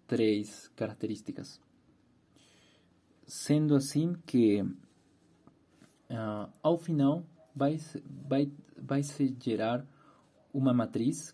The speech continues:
que vai conter todas as pontuações de similaridades de cada, de cada um das,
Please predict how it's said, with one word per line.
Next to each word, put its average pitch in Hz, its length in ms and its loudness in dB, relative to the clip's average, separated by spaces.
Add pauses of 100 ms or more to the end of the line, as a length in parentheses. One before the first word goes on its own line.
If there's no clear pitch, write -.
que 143 100 2
vai 147 160 4
conter 131 500 -2 (320)
todas 190 480 -2 (200)
as - 520 -2 (1300)
pontuações 127 760 4
de 127 80 -6
similaridades 117 1120 -4
de - 140 -20
cada, 123 400 -2 (2500)
de 123 160 -8
cada 123 320 2
um 139 240 2
das, 117 560 -2